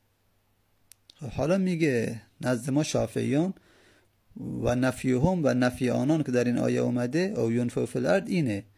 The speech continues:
هو ان یطلبوا لاقامة الحد علیهم فیبعدوا، اینه که جهت اقامه حدود بر آنان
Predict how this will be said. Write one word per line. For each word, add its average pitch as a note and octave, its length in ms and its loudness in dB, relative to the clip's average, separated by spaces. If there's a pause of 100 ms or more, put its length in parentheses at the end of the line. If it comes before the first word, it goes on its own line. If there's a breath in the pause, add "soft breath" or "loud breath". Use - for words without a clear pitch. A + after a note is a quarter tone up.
(400 soft breath)
هو B2+ 180 2
ان B2 220 2
یطلبوا B2+ 540 2
لاقامة A#2+ 600 0
الحد B2 420 -2
علیهم C3+ 400 0
فیبعدوا، A2+ 1200 0 (640 soft breath)
اینه D#3+ 360 4
که A2+ 400 0
جهت B2+ 380 -2
اقامه B2 560 2
حدود B2 380 0
بر B2 180 2
آنان D#3 340 0